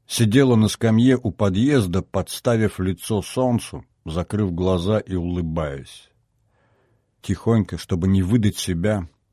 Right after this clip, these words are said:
двинулся мимо. Военный двор проходной. За крутыми кровлями военных домов поднимались две плоскокрышие пятиэтажки, выставленные буквой "Г".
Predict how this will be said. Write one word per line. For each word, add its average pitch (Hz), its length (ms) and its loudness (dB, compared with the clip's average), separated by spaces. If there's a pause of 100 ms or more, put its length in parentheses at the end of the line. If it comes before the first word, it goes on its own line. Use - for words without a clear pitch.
(180)
двинулся 113 600 0
мимо. 90 380 0 (680)
Военный 139 460 4
двор 120 380 2 (360)
проходной. 127 680 0 (540)
За 95 160 0
крутыми 131 460 4
кровлями 117 560 4
военных 101 540 2
домов 101 520 0 (280)
поднимались 127 640 2
две 117 320 4
плоскокрышие 120 1000 0
пятиэтажки, 107 960 -2 (420)
выставленные 113 880 4
буквой 107 440 2
"Г". 98 380 0